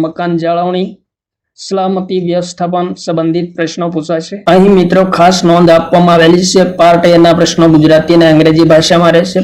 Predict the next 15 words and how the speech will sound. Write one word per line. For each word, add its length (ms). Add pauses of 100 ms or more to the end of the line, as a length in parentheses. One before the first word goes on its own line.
(100)
પાર્ટ 260
B 140
માટે 340
ભાષા 400
મુજબ 260
રહેશે, 320 (600)
જેમાં 580
બંધારણ 640
અને 220
વર્તમાન 460
પ્રવાહોનું 720
માધ્યમ 500
ગુજરાતી 440
અને 140
અંગ્રેજી 460